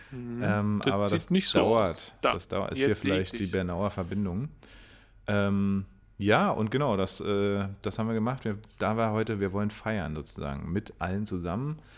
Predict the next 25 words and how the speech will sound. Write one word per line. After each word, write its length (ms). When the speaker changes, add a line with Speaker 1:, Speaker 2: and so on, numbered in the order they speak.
Speaker 2:
Hallo 240
Tino, 440
einen 200
wunderschönen 440
guten 100
Tag 380
und 280
der 180
wahre 220
J 240
K 160
ist 220
dabei. 320
Ich 160
hol 180
ihn 160
rein 560
und 300
dann 220
geht 280
es 160
hier 160
los, 380
meine 220
Lieben. 440